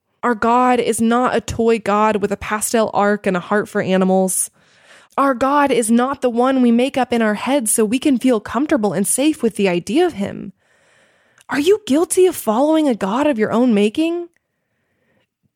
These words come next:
Do you shy away from stories in the Bible that make you uncomfortable?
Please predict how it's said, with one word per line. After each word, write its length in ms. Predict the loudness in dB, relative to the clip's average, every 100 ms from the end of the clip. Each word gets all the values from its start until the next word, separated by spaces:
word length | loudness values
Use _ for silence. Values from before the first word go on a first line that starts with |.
| _ _
Do 100 | 0
you 160 | 2 2
shy 520 | 0 -2 -2 0 0
away 320 | 0 0 -2
from 240 | 0 -2
stories 520 | 0 -2 0 2 2 2
in 120 | 0
the 80 | 0
Bible 340 | -2 -2 -2
that 120 | -2
make 200 | -2 -2
you 140 | 0 0
uncomfortable? 1040 | -2 -6 -4 0 0 -2 -6 -6 -10 -14